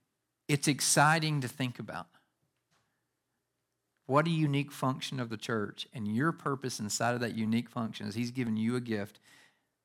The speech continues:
that he wants you to be a steward of, right? A good manager of it, to serve each other.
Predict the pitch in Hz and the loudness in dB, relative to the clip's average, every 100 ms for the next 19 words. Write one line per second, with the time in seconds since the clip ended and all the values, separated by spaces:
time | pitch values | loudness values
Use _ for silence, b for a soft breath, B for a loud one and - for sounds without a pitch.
0 | _ - 101 135 156 180 - 175 196 196 | _ -8 -2 0 2 0 2 4 4 4
1 | - 262 320 156 107 151 - _ _ _ | 2 4 4 2 -2 -8 -12 _ _ _
2 | _ _ - 151 120 139 165 196 220 139 | _ _ -4 -4 0 0 2 2 2 2
3 | 117 110 113 _ _ _ _ _ - 123 | 0 0 -2 _ _ _ _ _ -6 -4
4 | - 135 131 127 117 - 117 - | -2 0 0 0 -2 -4 -6 -8